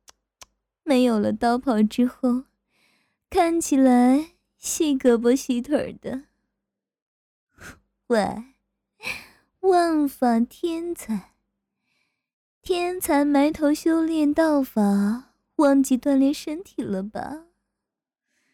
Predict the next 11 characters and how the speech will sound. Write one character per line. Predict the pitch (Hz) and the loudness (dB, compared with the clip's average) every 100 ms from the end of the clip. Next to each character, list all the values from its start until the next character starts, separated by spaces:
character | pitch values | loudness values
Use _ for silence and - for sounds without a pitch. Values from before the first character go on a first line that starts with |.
| _ _ _ _ - | _ _ _ _ -2
在 | 339 330 | 0 0
这 | 320 349 339 | 2 2 2
里， | 294 247 226 220 214 233 - _ _ _ | 4 4 6 6 4 2 -2 _ _ _
公 | - 254 262 254 | 0 4 4 4
子 | 226 | 2
因 | 190 196 226 | 0 2 4
为 | 185 175 | 2 0
傲 | 214 240 | -2 0
的 | 214 | 0
道 | 214 - 330 214 | -2 -2 0 0
法 | - 160 170 220 - | -2 -10 -12 -12 -14